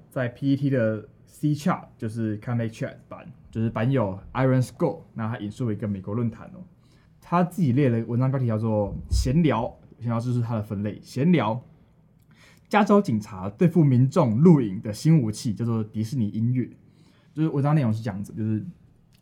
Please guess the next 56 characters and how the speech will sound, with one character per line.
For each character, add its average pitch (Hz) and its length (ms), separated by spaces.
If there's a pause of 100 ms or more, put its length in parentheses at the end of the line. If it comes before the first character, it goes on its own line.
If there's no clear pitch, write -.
(180)
大 214 100
家 214 120
都 214 140
应 196 60
该 185 140
知 180 200
道， 139 200
就 117 80
是 127 120
由 127 220
于 131 80
YouTube 139 500 (420)
从 135 380 (140)
行 - 280
天 165 180
宫 165 140
管 139 140
到 127 80
外 139 100
太 131 160
空 123 220
的 104 200 (280)
版 110 100
权 104 180
政 104 160
策， 104 280
那 120 200 (280)
只 - 160
要 156 80
上 160 200
传 165 140
影 107 100
片 127 240
中 113 360
有 120 100
包 135 220
含 131 160
了 113 100
版 110 220
权 113 160
的 113 80
音 120 160
乐， 123 240 (360)
那 - 100
影 120 80
片 208 180
中 196 240
就 180 100
会 175 60
自 175 160
动 147 160
被 143 100
删 127 240
除 120 160
或 113 100
是 117 380